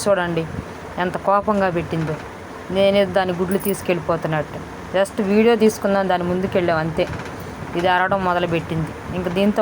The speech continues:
మనకెందుకండి, పక్క కోడి దగ్గరికి వెళ్ళిపోదాం రండి. ఈ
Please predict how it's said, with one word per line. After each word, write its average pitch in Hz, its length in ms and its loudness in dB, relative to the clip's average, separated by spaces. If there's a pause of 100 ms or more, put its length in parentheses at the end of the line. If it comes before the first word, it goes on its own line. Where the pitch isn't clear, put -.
మనకెందుకండి, 185 680 0
పక్క 180 240 -2
కోడి 196 180 2
దగ్గరికి 180 220 2
వెళ్ళిపోదాం 160 420 0
రండి. 160 200 0 (2000)
ఈ 220 40 6